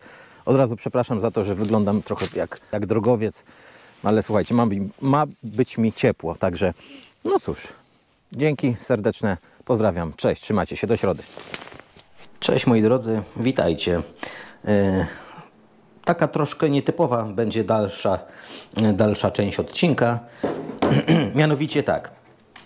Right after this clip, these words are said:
dostałem dzięki firmie Active,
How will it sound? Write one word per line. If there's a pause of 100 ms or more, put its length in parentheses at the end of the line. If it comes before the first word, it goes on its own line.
(380)
dostałem
dzięki
firmie (960)
Active,